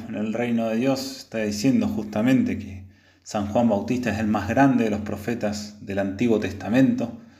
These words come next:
justamente porque era el que iba a preparar la llegada inmediata del Salvador y señalarlo, la misión del, del precursor. Y dentro de este elogio que hace nuestro Señor, se nos revela un poco la, la actitud que tenía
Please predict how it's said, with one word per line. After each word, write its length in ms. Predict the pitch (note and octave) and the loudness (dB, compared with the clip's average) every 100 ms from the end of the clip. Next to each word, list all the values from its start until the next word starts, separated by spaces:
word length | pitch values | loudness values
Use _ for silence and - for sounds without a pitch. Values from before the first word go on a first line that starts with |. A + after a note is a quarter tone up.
| _ - - _ | _ -20 -20 _
justamente 600 | - C#3 - A#2 B2+ B2 | -4 -4 2 4 4 4
porque 280 | - F#2+ - | 2 0 0
era 160 | G#2 G2+ | 2 4
el 140 | F#2+ | 2
que 100 | - | 0
iba 100 | D3 | 0
a 120 | G3 | 0
preparar 760 | G#2+ G#2 - F#2+ A#2+ A2+ - - | 0 -2 0 2 2 2 -4 -10
la 200 | - F#2+ | -8 -4
llegada 280 | G2 A2 A2+ | -2 0 2
inmediata 460 | G2+ G2+ A2 A2+ | 0 0 0 2
del 100 | G#2 | -2
Salvador 380 | G2 G2+ F#2 A#2+ | -4 -2 0 2
y 60 | B2 | 0
señalarlo, 760 | - F#2+ F2 G2+ A2+ F#2+ F2 - | 0 -2 0 2 2 2 -6 -8
la 160 | - F2+ | -8 -6
misión 400 | F2+ - G#2 F#2 | -6 -4 -4 -2
del, 340 | F#2 F#2 F2+ | -4 -8 -8
del 160 | - G2 | -6 -4
precursor. 880 | G#2 G2+ F2 F2 - G2 - - - _ _ - - - - - - - - - | -2 -2 -4 -8 -4 -4 -4 -14 -20 _ _ -20 -20 -18 -18 -18 -18 -20 -20 0
Y 100 | F#3 | 6
dentro 320 | A3+ A3+ G#3+ | 6 6 4
de 60 | G3+ | 2
este 140 | G3+ | 2
elogio 360 | F#3+ G#3 - C#3+ | 4 2 2 0
que 80 | E3 | 0
hace 220 | - C#3+ | 0 0
nuestro 240 | C3 - | 0 -2
Señor, 440 | A#2+ C3 C#3+ C#3+ C#3 - | -6 0 2 2 0 -4
se 180 | - A#2 | -4 -2
nos 160 | A2 | -2
revela 400 | A2+ A#2 C3 B2 | 0 2 4 4
un 160 | B2 A#2+ | 2 2
poco 280 | B2+ A#2+ A#2 | 0 0 0
la, 360 | G#2 G#2 G#2 - | 0 -2 -6 -6
la 100 | G#2+ | -6
actitud 480 | G#2+ - C#3+ C4 A3 | -4 -6 0 0 4
que 100 | C#3+ | 4
tenía 640 | B2+ C3 C3 A#2 - - | 6 6 6 2 -2 -10